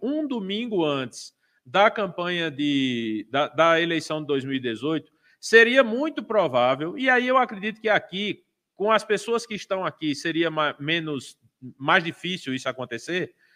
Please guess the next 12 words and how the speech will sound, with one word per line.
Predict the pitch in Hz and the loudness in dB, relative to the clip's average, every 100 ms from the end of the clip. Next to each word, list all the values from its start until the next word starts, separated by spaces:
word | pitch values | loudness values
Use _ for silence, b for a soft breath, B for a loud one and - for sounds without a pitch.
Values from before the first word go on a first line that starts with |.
| _ _ _ | _ _ _
mas | 208 233 | 2 2
se | 262 | 0
você | 254 254 277 | -2 -2 0
chamasse | 269 277 190 190 - | 0 0 2 0 2
aí | 143 143 175 | 2 2 0
os | 202 120 | -2 -2
grandes | 143 202 254 254 208 | 0 2 2 0 -6
medalhões | 180 196 185 147 147 156 156 | 0 2 4 2 0 -4 -4
do | 139 | -4
marketing | 156 143 175 170 160 165 156 | -2 2 2 0 -6 -8 -10
político | 143 151 139 151 - 131 110 - | -6 0 0 0 -4 -6 -6 -2
brasileiro, | 117 135 127 117 143 196 127 | 0 0 0 -4 -2 -2 -4